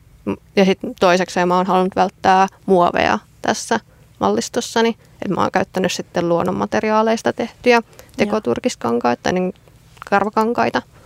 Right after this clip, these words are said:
Speaker 2: Niin, sä poi-, poissuljet, poissuljet sieltä
Speaker 1: Joo.
Speaker 2: esimerkiksi tuolla lähestymistavalla.
Speaker 1: Mut sit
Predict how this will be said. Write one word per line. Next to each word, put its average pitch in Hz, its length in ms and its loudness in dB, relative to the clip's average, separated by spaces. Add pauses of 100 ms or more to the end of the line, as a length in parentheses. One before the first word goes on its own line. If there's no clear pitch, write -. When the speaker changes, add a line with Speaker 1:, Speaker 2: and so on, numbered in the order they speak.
(120)
Speaker 2:
Niin, 226 220 2 (120)
sä 208 180 2
poi-, - 260 2
poissuljet, 208 640 -2 (200)
poissuljet 214 480 -6
sieltä 202 140 2
Speaker 1:
Joo. 185 220 2
Speaker 2:
esimerkiksi 214 440 -4
tuolla 214 260 -4
lähestymistavalla. 226 640 -2
Speaker 1:
Mut 226 80 0
sit 233 180 -2